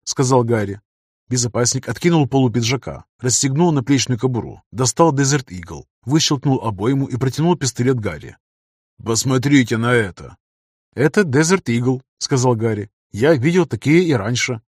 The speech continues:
и этот экземпляр от них ничем не отличается". "Отличается", — сказал безопасник. "Это системное оружие. Вы не игрок". "Я не игрок", — сказал Гарри.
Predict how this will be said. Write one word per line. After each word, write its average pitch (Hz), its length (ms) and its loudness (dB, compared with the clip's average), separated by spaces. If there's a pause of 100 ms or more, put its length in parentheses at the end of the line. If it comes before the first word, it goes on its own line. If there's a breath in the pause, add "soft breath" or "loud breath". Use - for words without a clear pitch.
(180)
и 127 120 0
этот 131 260 -2
экземпляр 156 580 2
от 139 180 -6
них 156 320 -2
ничем 135 400 2
не 190 80 2
отличается". 117 720 -2 (520)
"Отличается", — 113 1120 0 (260)
сказал 139 360 2
безопасник. 113 720 -6 (340)
"Это 123 540 0
системное 131 840 2
оружие. 87 560 -2 (460)
Вы 123 540 2
не 123 320 2
игрок". 117 720 -4 (440)
"Я 120 200 0
не 139 220 0
игрок", — 135 380 0 (160)
сказал 131 360 2
Гарри. 110 380 -4